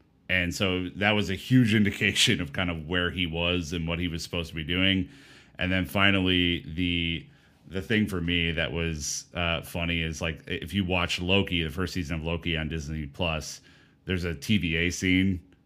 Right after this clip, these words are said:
that kind of walks along a timeline that's kind of similar to this too. And I just thought all of that was such a,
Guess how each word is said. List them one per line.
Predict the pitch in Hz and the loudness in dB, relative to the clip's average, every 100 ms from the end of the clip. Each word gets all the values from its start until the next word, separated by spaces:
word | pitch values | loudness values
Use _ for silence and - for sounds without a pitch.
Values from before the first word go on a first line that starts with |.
| - | -4
that | 87 | -2
kind | 104 87 | 0 0
of | |
walks | 82 87 - | 0 -2 -2
along | 92 87 85 | -4 -4 -4
a | |
timeline | 87 82 85 87 90 | -4 -4 -2 -2 0
that's | 87 - | -2 -2
kind | 95 | -2
of | 90 | -2
similar | - 90 92 92 92 | -2 -2 0 0 0
to | 92 | -2
this | 90 90 - | -2 -4 -6
too. | 85 90 95 92 - - - - | -4 -2 0 -4 -8 -20 -20 -4
And | 95 | 2
I | 101 | 2
just | 101 - | 2 2
thought | 110 | 2
all | 98 117 113 | 6 6 6
of | |
that | 110 90 | 4 2
was | 92 - | -2 -2
such | 104 104 | -2 0
a, | 90 | -4